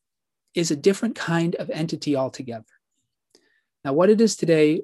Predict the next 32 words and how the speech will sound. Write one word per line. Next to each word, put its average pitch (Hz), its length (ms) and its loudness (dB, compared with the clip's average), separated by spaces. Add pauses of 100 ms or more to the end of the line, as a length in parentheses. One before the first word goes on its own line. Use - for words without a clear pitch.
(120)
we'll 147 160 0
get 180 260 -4
to 139 220 -2
maybe. 127 560 -6 (100)
I'm 151 160 -4
more 175 240 2
interested 175 480 -4
that 180 140 -2
you 170 100 -6
understand 151 540 -4
what 139 160 -2
it 135 100 -2
is 127 240 -6
in 127 140 -12
Scripture. - 500 -16 (1080)
A 147 60 -2
worship 214 420 2
service 139 760 -4 (460)
throughout 190 520 0
the 147 80 -10
First 196 340 0
Testament, 127 640 -10 (440)
well, 160 120 2
in 165 60 0
the 156 40 -2
First - 240 2
Testament, 170 340 0
it 147 80 -2
happened 147 300 -2
in 139 80 -2
the 131 80 -6
temple. - 420 -12